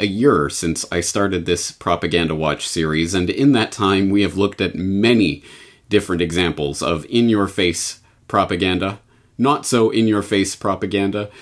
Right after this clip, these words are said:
We've examined different aspects of propaganda, the possibility of positive propaganda. We've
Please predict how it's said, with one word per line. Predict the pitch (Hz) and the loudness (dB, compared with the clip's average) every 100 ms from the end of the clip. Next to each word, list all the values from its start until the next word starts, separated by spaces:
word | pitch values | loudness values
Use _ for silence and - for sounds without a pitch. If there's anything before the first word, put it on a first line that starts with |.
| - - | -18 -4
We've | 113 | 0
examined | 113 101 120 123 110 | 2 2 2 2 2
different | - 127 | 0 0
aspects | 120 123 - 127 - | 2 -2 -2 -4 -4
of | 120 - | -8 -4
propaganda, | 117 113 110 113 113 | -2 -2 -2 -4 -2
the | 113 | -4
possibility | 110 120 - 117 123 127 | 0 0 0 0 2 2
of | 117 - | 0 -2
positive | - 123 117 110 110 | -2 0 0 -2 -4
propaganda. | 120 113 113 107 110 110 | -4 -4 -4 -4 -4 -2
We've | 131 180 170 | -2 -2 -6